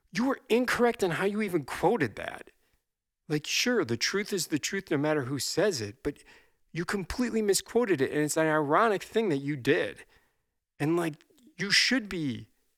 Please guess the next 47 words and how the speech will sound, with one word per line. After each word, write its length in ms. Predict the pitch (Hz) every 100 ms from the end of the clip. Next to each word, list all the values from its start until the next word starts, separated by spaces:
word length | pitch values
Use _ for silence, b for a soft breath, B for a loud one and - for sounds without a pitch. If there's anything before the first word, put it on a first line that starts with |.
| _ _ _
held 440 | - 131 110 98 - _
accountable 480 | - - 165 135 127
for 140 | -
that 260 | 120 110 -
because 280 | 170 175 156
you're 80 | 196
sitting 440 | - 247 233 233
there 120 | 208
saying 360 | - 220 214 160
how 140 | 160
the, 160 | 156 139 _ _ B B B B _ _ _
"The 140 | 156
further 320 | 185 180 180 180
a 40 |
society 420 | - - 170 143
drifts 300 | 131 151 -
from 120 | 156
the 80 | 135
truth, 280 | - 170 -
the 60 | 123
more 200 | 135 135
it 80 |
will 80 | 123
hate 280 | 104 147 -
those 180 | 131 127
who 80 | 113
speak 340 | - 170 -
it." 160 | 95 B B B -
Are 100 | 143
you 220 | 117 120
speaking 380 | 170 - 247 240
the 100 | 240
truth, 260 | - 247 226
Tulsi 300 | 196 226 214
Gabbard? 380 | 220 247 247 -
'Cause 360 | 151 117 117
you 120 | 156
just 200 | 180 180
fucking 320 | - 180 180 160
made 160 | 175
a 160 | 127 107
false 380 | - 156 160 -
claim 340 | - 180 131
about 280 | 110 120 113
who 100 | 151
spoke 340 | - 160 127
that. 360 | 120 151 117